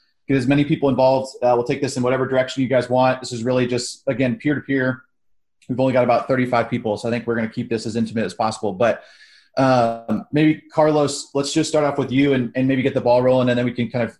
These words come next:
uh, get some other questions in here. But uh, from your standpoint, Carlos, what was the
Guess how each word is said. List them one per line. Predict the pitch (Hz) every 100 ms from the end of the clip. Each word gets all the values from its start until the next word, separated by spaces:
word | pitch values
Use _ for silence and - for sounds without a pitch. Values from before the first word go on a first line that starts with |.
| -
uh, | 120 113
get | 123
some | 131
other | 123
questions | 123 123 - 117
in | 117
here. | 123 117
But | 110 120 - _ _ _ -
uh, | 120
from | 113
your | 143 156
standpoint, | - 147 156 131 123
Carlos, | 127 127 127
what | 147
was | 165 131
the | 151 131 120